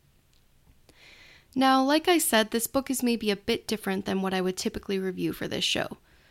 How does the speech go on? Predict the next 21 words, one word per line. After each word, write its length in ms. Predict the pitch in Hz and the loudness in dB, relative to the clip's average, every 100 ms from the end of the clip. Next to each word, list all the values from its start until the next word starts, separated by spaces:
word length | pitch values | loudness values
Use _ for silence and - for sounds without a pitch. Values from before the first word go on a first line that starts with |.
| _ _ | _ _
There's 240 | 190 185 190 | -2 0 2
no 160 | 185 | 2
murder 300 | 196 277 277 | 2 2 4
involved, 580 | 254 240 226 214 208 196 - | 4 4 4 4 2 0 -4
or 440 | 185 185 180 175 | 0 2 0 0
any 180 | 202 226 | 0 0
crime 400 | 226 214 202 202 | 0 2 4 4
in 120 | 180 | 2
general, 360 | 180 214 196 - | 2 2 2 0
actually, 560 | - - - 180 175 202 - - - _ _ | -2 -4 -4 -4 -4 -6 -14 -20 -20 _ _
but 100 | 240 | 2
I 100 | 262 | 2
think 240 | 262 415 | 4 4
you'll 140 | 330 262 | 4 4
like 240 | 220 214 | 4 2
it 160 | 262 254 | -2 -2
because 320 | 226 220 214 | -4 -2 -2
it 140 | 214 - | -2 -2
is 280 | 240 240 226 | -2 0 0
a 60 | |
mystery, 640 | 196 196 - - 143 - | 2 0 -2 -6 -8 -10